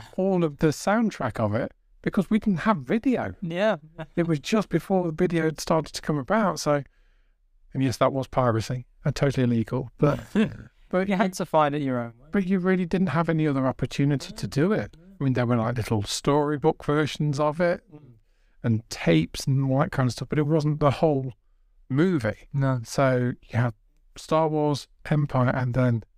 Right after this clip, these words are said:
Speaker 2: this, this being one of the first films I saw in, in the cinema, and it, oh, it's just something that captures your imagination. By this point, it was all the toys.
Speaker 1: Yes.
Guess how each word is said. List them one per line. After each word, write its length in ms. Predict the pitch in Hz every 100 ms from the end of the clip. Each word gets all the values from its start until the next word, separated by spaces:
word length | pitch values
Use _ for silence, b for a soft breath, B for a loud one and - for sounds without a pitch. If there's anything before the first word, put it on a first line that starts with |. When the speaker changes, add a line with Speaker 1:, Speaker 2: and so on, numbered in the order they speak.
| _
Speaker 2:
this, 460 | 113 135 113 104 - -
this 160 | 156
being 340 | - 139 127 120 _ _ _ -
one 320 | 127 147 160
of 100 | 127
the 100 | 123
first 320 | - 151 135
films 260 | - 139 117
I 100 | 127
saw 380 | 123 - 139 131
in, 180 | 127 120
in 160 | 143 139
the 60 |
cinema, 460 | 117 117 107 107 113
and 100 | 120
it, 140 | - - _ _ _ _ _ _ -
oh, 100 | 135
it's 220 | 135 -
just 200 | - -
something 320 | 135 120 123
that 100 | 131
captures 440 | - 170 147 135 -
your 80 |
imagination. 680 | 123 117 - 127 131 - 110
By 180 | 107 131
this 200 | 135 143
point, 440 | 123 135 127 123 - _ _ _ _
it 80 | 139
was 400 | 113 113 107 - _ _
all 220 | - 156 123
the 80 |
toys. 500 | - - 101 101 - - _ -
Speaker 1:
Yes. 300 | 135 113 -